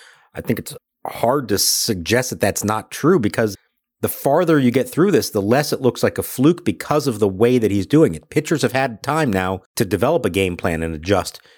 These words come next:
and do some different things against him, and he is showing that he can adjust to that. That part of it's been so impressive, and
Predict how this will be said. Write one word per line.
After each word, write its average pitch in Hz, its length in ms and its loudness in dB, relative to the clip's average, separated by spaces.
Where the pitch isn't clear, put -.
and 104 140 -4
do 104 100 4
some 95 220 -2
different 95 280 -2
things 85 200 -4
against 80 280 -6
him, 90 120 -4
and 92 140 -6
he 110 140 -2
is 104 120 0
showing 92 420 0
that 87 120 -2
he 113 180 0
can 110 160 -2
adjust 92 400 0
to 95 80 0
that. 131 360 0
That 123 220 -2
part 127 220 0
of 101 80 -4
it's 92 100 -2
been 92 320 -2
so 143 340 2
impressive, 95 500 -2
and 95 160 -4